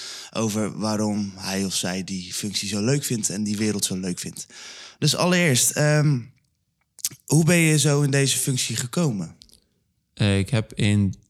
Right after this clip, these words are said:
Speaker 2: Delft aan de Technische Universiteit Civiele Techniek gestudeerd, bachelor, en daarna master geoengineering.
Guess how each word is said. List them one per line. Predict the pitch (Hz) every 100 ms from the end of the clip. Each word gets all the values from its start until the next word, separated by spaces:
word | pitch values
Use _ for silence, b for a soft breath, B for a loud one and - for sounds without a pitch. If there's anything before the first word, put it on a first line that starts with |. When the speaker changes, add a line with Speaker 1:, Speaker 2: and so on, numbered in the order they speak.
| _
Speaker 2:
Delft | - 110 107 98 - -
aan | 107 101
de | 95 92
Technische | - 104 131 -
Universiteit | 107 110 98 - 101 98
Civiele | - - 117 117
Techniek | 107 113 117
gestudeerd, | 127 - 120 120 139 - -
bachelor, | - 107 - 107 107 123
en | - 98
daarna | 92 92 92
master | 90 95 98 95 - 98 92 - -
geoengineering. | - - 110 113 110 113 101 98 120